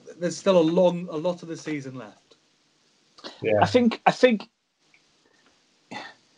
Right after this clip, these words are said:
Speaker 3: on the eye, uh, they are much better than last season 'cause, I mean, quite frankly,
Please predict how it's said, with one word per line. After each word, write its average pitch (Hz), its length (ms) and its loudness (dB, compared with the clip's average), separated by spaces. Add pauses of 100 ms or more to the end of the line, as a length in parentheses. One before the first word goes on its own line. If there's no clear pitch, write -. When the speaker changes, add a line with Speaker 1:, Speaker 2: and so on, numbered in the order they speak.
(720)
Speaker 3:
on 208 180 4
the 214 140 6
eye, 170 380 0 (420)
uh, 135 360 -4 (360)
they 147 260 -2
are 143 360 -4
much 156 420 -6
better 156 320 -6
than 131 180 -14
last 135 240 -10
season 110 360 -14
'cause, 117 240 -12
I - 20 -16
mean, 117 180 -8 (100)
quite 127 220 0
frankly, 117 440 -4